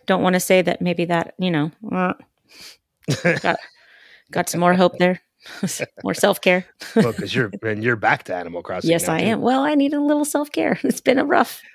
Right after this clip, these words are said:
Speaker 1: it's been a rough four months. Anyways, um, so Ted's locker room, go. <laughs>
Speaker 2: No, I, that was pretty much it. Like, we have that locker room speech that leads them to go out there and finally, you know, face Man City.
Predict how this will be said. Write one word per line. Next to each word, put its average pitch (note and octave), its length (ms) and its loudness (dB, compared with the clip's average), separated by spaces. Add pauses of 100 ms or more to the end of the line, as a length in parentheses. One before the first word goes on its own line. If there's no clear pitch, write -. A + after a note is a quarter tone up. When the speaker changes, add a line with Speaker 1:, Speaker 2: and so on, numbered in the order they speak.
(280)
Speaker 1:
it's - 100 -6
been D#4+ 100 2
a D4 40 4
rough A#3 160 2
four - 180 2
months. - 260 -6 (400)
Anyways, F#3 380 4 (400)
um, F#3 400 4 (760)
so A3 420 2
Ted's G#3 280 2
locker F#3+ 240 4
room, E3 220 2
go. E3 320 0 (260)
<laughs> - 240 -4
Speaker 2:
No, A#3+ 280 4
I, D3 160 4
that F3+ 200 2
was G3+ 160 2
pretty F#3+ 200 0
much D#3 240 0
it. D3 180 2
Like, A#2 260 0
we C3 180 -2
have C#3+ 220 2
that D3 180 0
locker C#3 300 0
room C3+ 220 -6
speech A#2+ 400 -4
that B2 160 -4
leads A#2+ 320 0
them A#2+ 240 2
to B2+ 120 -6
go G#2+ 220 2
out C3 220 4
there G#2+ 400 -2
and A2 200 -2
finally, A2+ 600 -2 (720)
you C3+ 200 -4
know, A2 160 2
face A#2 600 -2 (320)
Man B2 260 2
City. D3 440 -4